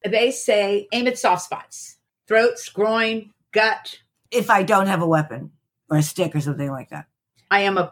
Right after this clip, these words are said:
Speaker 1: proponent, I agree with that, of soft spots. I like a good throat strike. I'll even take a knuckle punch to the throat. I'm not a big gut hitter because I think the majority of people today are strong in that area, roundy round. But yeah, Master Collegian used to love the chest plate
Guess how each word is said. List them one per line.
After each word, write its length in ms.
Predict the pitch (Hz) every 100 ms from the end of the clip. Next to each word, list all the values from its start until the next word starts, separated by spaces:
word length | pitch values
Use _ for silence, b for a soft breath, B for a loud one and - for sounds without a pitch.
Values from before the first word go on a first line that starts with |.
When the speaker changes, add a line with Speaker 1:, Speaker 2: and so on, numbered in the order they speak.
| -
Speaker 1:
proponent, 600 | 175 151 214 214 220 214
I 60 | 143
agree 260 | 147 185
with 160 | 202 214
that, 300 | 208 196 196
of 140 | 165 156
soft 300 | 165 160 -
spots. 340 | 139 120 -
I 80 | 147
like 340 | 156 170 180 185
a 60 |
good 280 | 160 196 165
throat 280 | 180 190 190
strike. 400 | - 208 196 190
I'll 200 | 180 226
even 160 | 214 185
take 220 | 175 165
a 40 |
knuckle 300 | 170 185 170
punch 300 | 156 151 -
to 100 | -
the 140 | 135 135
throat. 460 | 165 135 110 _ _ _ _ _ _ _ -
I'm 240 | 202 269
not 200 | 269 247
a 40 | 208
big 320 | 214 175 151
gut 240 | 202 202
hitter 340 | 208 247 269 269
because 300 | 214 220 196
I 140 | 196
think 320 | 202 202 202 _ 160 -
the 160 | 180 190
majority 500 | 190 175 208 196 196
of 120 | -
people 260 | 214 196 185
today 380 | 190 180 180 175
are 300 | 165 165 - _ _ _
strong 600 | - - - 202 220 220
in 100 | 226
that 200 | 214 208
area, 400 | 208 214 220 202
roundy 420 | 175 175 185 202
round. 460 | 196 208 214 214 208
But 140 | 180 180
yeah, 260 | 196 202 160
Master 280 | 180 - 185
Collegian 320 | 214 196 214
used 200 | 208 -
to 80 | 196
love 200 | 190 175
the 80 |
chest 380 | 175 208 202 -
plate 380 | 214 208 208